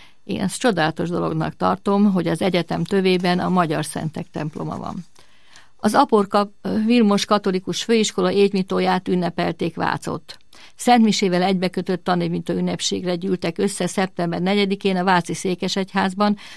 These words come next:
az Apor Vilmos Katolikus Főiskola diákjai, oktatói és vezetői. A Szentmisét Ber Miklós megyés püspök mutatta be Sánta Jánossal, a főiskola új lelkészével együtt.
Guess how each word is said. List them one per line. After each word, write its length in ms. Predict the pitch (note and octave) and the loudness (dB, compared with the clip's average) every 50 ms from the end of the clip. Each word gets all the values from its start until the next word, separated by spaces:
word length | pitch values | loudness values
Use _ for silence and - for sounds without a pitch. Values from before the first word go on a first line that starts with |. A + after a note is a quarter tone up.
| - - - | -18 -10 -6
az 120 | F#3 F3+ | -2 0
Apor 320 | G#3 A#3 A3+ - G3+ F#3+ F#3+ | 2 2 2 2 2 2 4
Vilmos 300 | F#3+ F#3 F3+ F3+ F3+ - | 2 2 2 0 -2 -2
Katolikus 580 | - F#3 F3+ - F3+ F3 E3+ - F#3+ F3+ - | -2 -2 -2 0 -2 -4 -4 -4 -6 -6 -4
Főiskola 460 | - F#3 F3 F3 - - - F3+ F#3 | -2 -2 -2 -2 -2 -2 -4 -2 -2
diákjai, 600 | F#3 F3+ G3+ G3 G3 F#3+ F#3 - G3+ G3 G3 G3 | -2 0 2 2 2 2 0 0 -2 0 0 0
oktatói 520 | - - G3+ G3+ - G3 F#3+ - F#3+ F#3 F#3 | 0 0 -2 -2 -2 -4 -4 -2 -2 0 0
és 180 | F3+ F3 - | 0 -2 -2
vezetői. 580 | - E3+ D#3+ - E3 D#3+ - E3 D#3+ D3+ - - - - - - - | -4 -4 -4 -4 -6 -8 -6 -6 -6 -6 -6 -10 -14 -18 -20 -12 -6
A 100 | - F3+ | -4 0
Szentmisét 580 | - B3 B3 B3+ A#3+ A#3 A3 - - G3+ F#3+ | 4 4 6 6 6 6 4 4 4 2 2
Ber 220 | F3+ G3+ G3 F#3 F3+ | 2 2 2 2 2
Miklós 380 | F#3 F#3 F#3 - F#3+ F#3 - | 0 -2 -2 -2 -2 -2 -2
megyés 340 | - F#3 F3 E3+ E3+ E3 - | 0 -2 0 0 0 0 -2
püspök 360 | - G3 F3+ - - F#3+ F3+ | -2 -4 -6 -4 -4 -4 -2
mutatta 440 | - G3 F#3+ - F#3 F3+ - - F#3 | -2 -4 -2 -2 -2 -4 -2 -4 -4
be 120 | E3+ F3+ F3 | -4 -4 -4
Sánta 380 | - - G3+ F#3+ F#3+ F#3 - | -2 0 2 2 2 0 -2
Jánossal, 640 | F3+ F3+ F#3 F#3 F#3 F#3 F#3 - - G#3 G3+ G#3 G3+ - - - - | 0 0 0 0 0 0 -2 0 0 2 0 0 -2 -6 -16 -18 -14
a 100 | - - | -10 -8
főiskola 540 | D#3+ - A#3 A#3+ A3+ G#3 - - F3 F3 F3+ | -4 0 2 2 2 2 0 0 0 0 2
új 200 | - G#3 G3+ G3 | 2 2 0 2
lelkészével 720 | F3+ F3 F3 E3+ - - E3+ D#3+ - - E3 E3+ F3 E3+ - | 2 0 0 -2 -4 -4 -6 -6 -4 -4 -4 -4 -4 -6 -6
együtt. 500 | - F3+ - - - - A2+ - - - | -6 -8 -8 -8 -10 -12 -12 -12 -16 -20